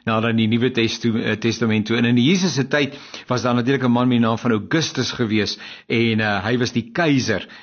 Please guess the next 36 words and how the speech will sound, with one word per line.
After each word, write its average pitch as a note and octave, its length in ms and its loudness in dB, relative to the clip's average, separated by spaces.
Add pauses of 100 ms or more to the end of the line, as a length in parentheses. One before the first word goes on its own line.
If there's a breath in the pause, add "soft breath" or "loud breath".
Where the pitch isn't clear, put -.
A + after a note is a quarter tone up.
(120)
in B2+ 100 2
die A#2+ 120 2
Romeinse A2+ 560 2
Ryk. G2+ 260 -2
Nou B2+ 120 2
is - 60 -2
weer E3 180 2
'n - 80 -4
ander F3+ 360 0 (220 loud breath)
vergestalting D3 1200 -2 (180 loud breath)
van C3+ 300 -2
'n C3 540 -2
ryk - 140 -14 (260 loud breath)
wat C3 140 -2
staan F3+ 520 0 (380 loud breath)
teenoor A3+ 760 2 (280 loud breath)
die C#3+ 200 2
koninkryk C3+ 840 2 (340 loud breath)
van A2+ 220 0
God. - 500 -6 (540 soft breath)
Uh, B2+ 460 -2
en D#3+ 100 0
die D#3+ 60 0
interessante G3+ 520 2
is C#3+ 140 0
dat C3+ 200 0
die A3+ 140 2
Augustus, C#3 920 0 (400 loud breath)
uh, B2 240 0 (100)
wat B2+ 200 -2
geheers D3 420 0
het F3+ 140 -2
vanaf C#3+ 280 0
eenendertig C#3 560 0
voor E3 160 2
Christus - 720 -2